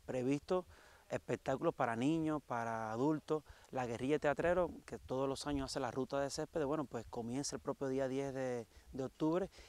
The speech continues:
y bueno, estaría alrededor de cuatro o cinco días pasando por distintos sitios que Céspedes acampó una vez que inició la gesta en el sesenta y ocho,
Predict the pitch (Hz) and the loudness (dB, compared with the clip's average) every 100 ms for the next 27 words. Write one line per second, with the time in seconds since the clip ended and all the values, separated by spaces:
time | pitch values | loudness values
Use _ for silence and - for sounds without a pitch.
0 | - 127 147 135 120 117 131 139 135 - | -10 -4 -4 -2 -6 -2 0 0 -2 -14
1 | - - 123 120 120 120 131 135 - 135 | -20 -8 -6 -2 -2 2 2 0 2 2
2 | - 127 147 143 147 160 175 - - - | 2 -2 -2 2 2 4 2 -2 -10 -4
3 | 123 - 135 160 139 123 - 127 135 143 | -4 -2 -2 -2 -2 -2 -2 -2 0 2
4 | 135 120 - 143 - 170 143 117 - 123 | 0 -2 -2 -2 -2 -4 -4 -4 -2 -2
5 | - 165 135 127 104 151 180 - - 135 | 0 2 2 0 2 0 0 -8 -8 -4
6 | 127 127 131 - 160 135 - - - - | -2 -2 -2 0 0 0 -6 -20 -20 -20
7 | - 123 120 107 131 131 131 143 - 165 | -14 -8 -6 -2 0 0 0 -4 -4 -4
8 | 131 107 117 104 113 127 - 127 117 107 | -4 -6 -8 -6 -4 -4 -2 -2 -2 -6